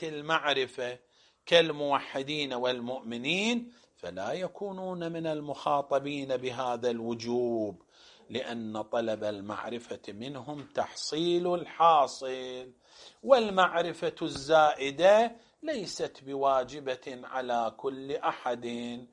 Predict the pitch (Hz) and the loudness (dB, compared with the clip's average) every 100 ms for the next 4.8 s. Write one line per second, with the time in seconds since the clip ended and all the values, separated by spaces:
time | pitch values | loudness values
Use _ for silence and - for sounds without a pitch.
0 | - - - - 185 247 - 196 185 170 | -20 -20 -18 -2 2 4 2 -4 -4 -2
1 | 180 170 - 160 147 143 139 - 165 160 | -2 -2 -6 -4 0 0 0 4 6 8
2 | 143 117 110 131 139 135 143 196 156 143 | 4 -2 -4 -2 -2 -2 0 0 0 -2
3 | 120 101 95 101 147 147 147 151 156 147 | -2 -2 -4 -6 -4 -2 0 2 4 2
4 | 123 98 92 110 107 98 104 87 | 0 -6 -4 -4 -4 -8 -14 -16